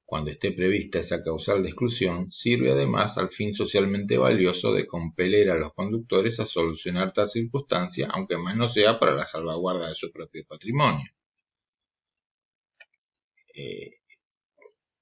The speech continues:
así como hoy día se habla de préstamos irresponsables, cuando aquel que otorga un préstamo no hace una adecuada verificación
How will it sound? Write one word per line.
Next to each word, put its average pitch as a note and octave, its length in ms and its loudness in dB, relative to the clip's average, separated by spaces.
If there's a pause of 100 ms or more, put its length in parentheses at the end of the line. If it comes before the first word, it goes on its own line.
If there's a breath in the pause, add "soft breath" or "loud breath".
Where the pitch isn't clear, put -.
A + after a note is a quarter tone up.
(480)
así - 320 0
como F#2 300 0
hoy F#2+ 120 0
día G#2+ 220 4
se G2+ 160 0
habla F#2+ 180 4
de F2+ 120 0
préstamos F2 680 0
irresponsables, E2+ 1000 -2
cuando D#2 280 -6
aquel F2+ 300 -2
que E2+ 120 -2
otorga F#2 420 0
un E2 120 -8
préstamo F2 560 -6 (440 loud breath)
no F#2 260 2
hace F2+ 460 -2 (320 loud breath)
una F#2+ 420 0
adecuada F2 560 2
verificación E2+ 1200 -2